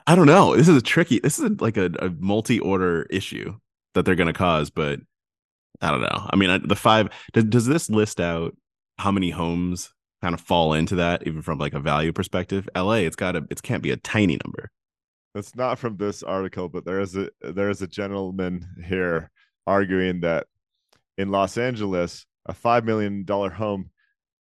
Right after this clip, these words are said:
Speaker 2: might not necessarily be owned by millionaires. Now, I think his point is it could have appreciated a
Speaker 1: <laughs>
Speaker 2: lot.
Speaker 1: Hold on,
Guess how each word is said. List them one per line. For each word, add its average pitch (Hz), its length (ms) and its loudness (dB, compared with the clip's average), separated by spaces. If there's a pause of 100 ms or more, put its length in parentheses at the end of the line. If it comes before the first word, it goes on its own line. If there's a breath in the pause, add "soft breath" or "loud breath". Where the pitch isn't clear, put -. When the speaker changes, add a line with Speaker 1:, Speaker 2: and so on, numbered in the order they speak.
Speaker 2:
might 127 260 2
not 110 200 2
necessarily 107 760 0
be 87 200 -4
owned 92 280 -4
by 90 160 0
millionaires. 87 640 -2
Now, 104 160 2
I 101 80 4
think 110 200 0
his 101 200 0
point 101 320 0
is 87 340 -2
it - 140 0
could - 120 4
have 85 140 0
appreciated 98 640 2
a 104 60 2
Speaker 1:
<laughs> 110 280 0
Speaker 2:
lot. 113 240 2
Speaker 1:
Hold - 260 -4 (120)
on, - 80 -8